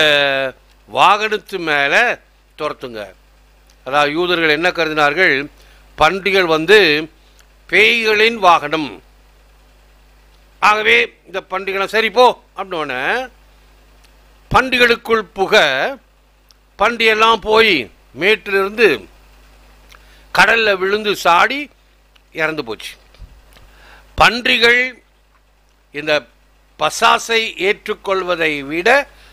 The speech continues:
சாவதே மேல் என்று இறந்தன. ஆனால் அங்க நடந்தது என்ன? இந்த பன்றி மேய்க்கிறவன்லாம்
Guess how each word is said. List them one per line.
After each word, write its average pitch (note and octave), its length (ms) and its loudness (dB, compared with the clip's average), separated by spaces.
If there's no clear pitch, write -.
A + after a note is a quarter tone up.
சாவதே A#3 460 4
மேல் C#3 320 -4
என்று F3+ 320 0
இறந்தன. D3+ 1000 0
ஆனால் C#3+ 720 0
அங்க B2+ 200 -6
நடந்தது F3+ 500 0
என்ன? E3+ 540 0
இந்த B2+ 120 -10
பன்றி E3+ 360 -2
மேய்க்கிறவன்லாம் G3 1000 2